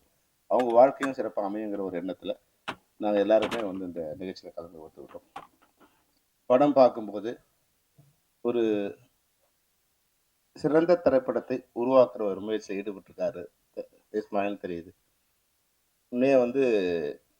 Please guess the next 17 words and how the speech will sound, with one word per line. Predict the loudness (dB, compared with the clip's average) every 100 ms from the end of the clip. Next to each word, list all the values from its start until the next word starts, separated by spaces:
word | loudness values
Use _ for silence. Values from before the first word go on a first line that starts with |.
| _
மியூசிக் | 0 0 2 2
டைரக்டர்ஸ்க்கு | 2 2 -6 -8 -4 -2 -2
ஒரு | -2
வாழ்த்துக்கள். | 4 2 2 -4 -6 -8 -10
நல்லா | -4 2 2
இருந்துச்சு. | 2 0
"சேலத்து | 4 4 2
மாம்பழமேன்னு" | 0 0 2 2 0 -4 -6
கேட்கும்போது | -6 -6 -8 -12 -10 -12 -16 _ -4
அதை | -2
வந்து | -2 0
ஒரு | 0 0 -6 -8 -2
ஓப்பனிங் | 0 0 -2 -2 -2
நல்ல | -2 -2 0
கேட்சி | 2 0 -2
வேர்ட்ஸ் | -2 -4 -6 -10
போட்டு | -10 -6 -8